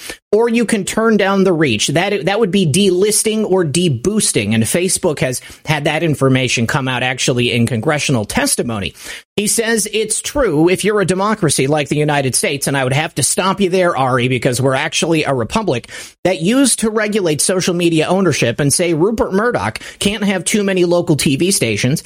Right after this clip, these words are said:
and newspapers in one town. They have laws for that that are still on the books. Well, Elon Musk isn't buying Facebook and YouTube as well. He's only bought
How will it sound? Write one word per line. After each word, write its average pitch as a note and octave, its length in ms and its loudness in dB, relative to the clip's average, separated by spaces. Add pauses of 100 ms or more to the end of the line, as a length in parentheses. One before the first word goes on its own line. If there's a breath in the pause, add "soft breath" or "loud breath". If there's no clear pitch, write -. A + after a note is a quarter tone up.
(140 loud breath)
and C3+ 140 2
newspapers C3 580 0
in B2+ 120 4
one D3+ 200 2
town. F#3 360 -2 (180 loud breath)
They F#3 120 2
have F3 160 -2
laws G#3 360 2
for E3+ 120 -2
that B2 240 -2
that C#3 100 -4
are C3 60 -4
still C#3+ 280 0
on D3+ 140 2
the E3+ 80 2
books. B3+ 340 -2
Well, F3 200 0 (360 loud breath)
Elon A#3+ 300 4
Musk G#3 300 2
isn't F3 280 0
buying D#3+ 360 0
Facebook F#3 760 0
and D3 160 0
YouTube D#3 460 2
as B2 140 -2
well. D#3 200 0
He's B2 180 -2
only A3 180 2
bought D#3 300 -2